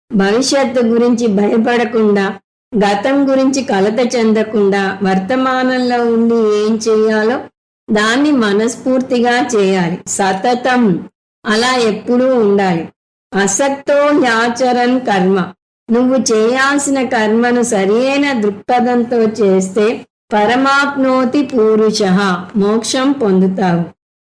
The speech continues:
పరం అంటే మోక్షం. అటువంటి తెలివైన కర్మయోగి సరియైన దృక్పథంతో పనిచేసి తప్పకుండా మోక్షం పొందుతాడు.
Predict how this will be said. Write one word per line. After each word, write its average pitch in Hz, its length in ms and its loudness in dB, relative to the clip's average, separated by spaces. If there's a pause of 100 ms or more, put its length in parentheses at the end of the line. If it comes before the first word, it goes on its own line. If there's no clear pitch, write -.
(140)
పరం 254 440 0
అంటే 262 320 0
మోక్షం. 202 680 0 (120)
అటువంటి 240 540 0
తెలివైన 254 680 0
కర్మయోగి 220 920 0 (260)
సరియైన 262 680 0
దృక్పథంతో 233 800 0
పనిచేసి 220 840 -2 (140)
తప్పకుండా 254 680 0
మోక్షం 226 560 0
పొందుతాడు. 185 840 0